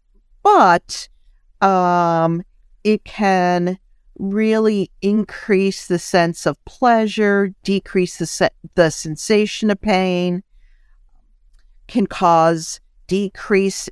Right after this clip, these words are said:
in release of all the stress hormones that you don't need to have running around in the, uh, when you're in the I C U. And that decrease in cortisol levels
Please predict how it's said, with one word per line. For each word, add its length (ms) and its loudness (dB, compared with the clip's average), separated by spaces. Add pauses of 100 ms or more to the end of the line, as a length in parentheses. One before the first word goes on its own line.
(100)
in 500 -2
release 440 -2
of 120 -2
all 120 2
the 80 -12
stress 520 -2
hormones 1000 -2 (500)
that 220 -2
you 140 -2
don't 400 2
need 260 -4
to 160 -4
have 260 0
running 280 0
around 400 0
in 100 -2
the, 120 0
uh, 80 -2 (240)
when 220 -2
you're 140 0
in 140 -2
the 120 0
I 140 2
C 260 -6
U. 360 -2 (1800)
And 640 2 (680)
that 440 2 (200)
decrease 560 -2
in 100 0
cortisol 640 2
levels 520 -2